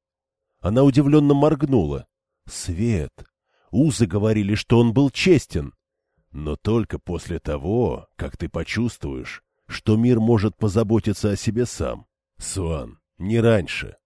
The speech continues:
Ты посвятила чему-то свою жизнь. Я прослежу, чтобы ты выжила.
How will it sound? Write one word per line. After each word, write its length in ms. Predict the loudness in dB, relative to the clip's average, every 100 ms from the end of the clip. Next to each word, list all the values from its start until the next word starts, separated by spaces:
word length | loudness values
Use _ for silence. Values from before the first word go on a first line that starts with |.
| _ _ _ _
Ты 160 | -2 -2
посвятила 720 | -2 0 0 2 2 2 2
чему-то 500 | 0 0 0 -2 -4
свою 340 | 0 0 0
жизнь. 480 | 0 -2 -4 -12 -20 _ _ _ _
Я 280 | 0 2 2
прослежу, 640 | 0 -4 -8 -6 -8 -14
чтобы 340 | -4 -2 0
ты 160 | -2 -2
выжила. 520 | 0 -2 -4 -12 -16